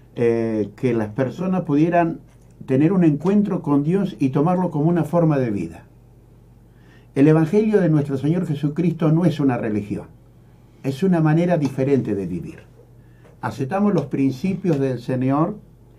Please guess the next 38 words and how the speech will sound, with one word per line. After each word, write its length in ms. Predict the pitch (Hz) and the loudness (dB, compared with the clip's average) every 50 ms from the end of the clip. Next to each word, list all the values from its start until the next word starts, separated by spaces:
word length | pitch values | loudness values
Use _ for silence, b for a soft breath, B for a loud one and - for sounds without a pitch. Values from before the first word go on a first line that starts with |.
| b b b b b | b b b b b
caminamos 560 | - 131 127 127 135 135 170 190 214 214 208 | -4 -2 2 2 2 4 2 2 2 2 2
en 60 | 185 160 | 0 0
los 100 | 127 - | -2 -2
principios 580 | - 127 120 113 - 160 170 170 - 156 139 | -4 -6 -6 -4 -2 -2 -2 -2 -2 -2 -2
del 160 | 123 117 107 | -2 -2 -4
Señor, 520 | 101 110 120 117 117 131 143 156 180 185 208 - b b b b b b b b b | -4 -6 -6 -4 -2 0 0 0 -2 -4 -8 -12 b b b b b b b b b
y 100 | 135 139 | 2 2
empezamos 680 | 135 135 139 135 131 - 214 214 220 214 196 - - - - | 2 2 0 -2 -2 -2 -2 0 0 -2 -4 -6 -8 -8 -4
a 140 | 139 139 | 0 0
volcar 480 | 135 131 135 139 139 - - 208 202 175 | 2 2 2 2 0 0 0 0 0 2
hacia 300 | 156 143 131 - 165 143 | 0 -2 -2 -2 -2 -2
afuera 460 | - - 165 143 131 117 113 104 107 | -2 0 2 2 2 2 0 -4 -6
todo 320 | - - 240 254 254 240 220 | -6 -2 0 0 2 2 2
lo 160 | 196 175 165 | 2 2 2
bueno 420 | 151 196 233 233 202 165 147 151 | 2 4 4 4 4 2 2 0
que 160 | - 147 139 | 0 0 0
es 80 | 127 113 | 0 2
Dios. 440 | 123 123 113 98 87 80 - - - - - - b b b b b b b b b | 2 2 2 0 -2 -4 -10 -14 -20 -20 -20 -20 b b b b b b b b b
Porque 320 | - 135 139 - - 156 143 | 0 0 0 2 0 0 -2
de 120 | 151 147 | 0 0
repente, 680 | 151 160 160 - 226 233 226 208 214 208 196 180 180 - | -2 -2 -2 -2 -4 -4 -4 -2 0 0 0 0 0 -2
eh, 600 | 160 147 143 139 139 135 135 135 135 131 127 127 - | -2 0 0 2 2 0 0 -2 -2 -4 -4 -4 -2
el 160 | 131 135 143 151 | 0 0 2 2
mundo 520 | 180 220 233 226 214 208 190 180 165 147 | 0 0 0 0 0 0 2 2 2 2
natural, 760 | 143 143 139 143 147 139 143 156 175 185 185 196 190 185 - | 2 2 2 2 0 0 0 2 2 2 2 2 2 2 2
el 80 | 170 139 | 2 2
mundo 280 | 156 160 165 156 156 - | 2 2 2 2 0 -4
secular, 500 | - - - - 139 135 139 139 - - | -4 -6 -4 -2 -2 0 0 -2 -2 -2
como 140 | 143 135 | -4 -4
podríamos 360 | 131 131 131 139 135 135 127 131 | -2 -2 -2 0 0 0 0 -2
decir, 320 | 131 127 - 139 127 - | -2 -4 -2 -4 -4 -2
que 140 | - 147 127 | -2 -2 0
no 80 | 151 | 0
está 180 | 165 165 - 226 | 0 0 -2 -2
integrado 580 | 226 208 - 185 165 151 160 156 151 143 131 123 | -2 -2 -2 0 0 2 4 4 4 4 4 4
a 80 | 120 | 2
una 200 | 127 127 127 120 | 2 0 0 -2
congregación, 760 | - 117 117 110 110 107 104 101 101 - 123 123 113 110 110 | -2 -4 -4 -2 -2 -2 -2 -4 -4 -6 -6 -6 -6 -6 -6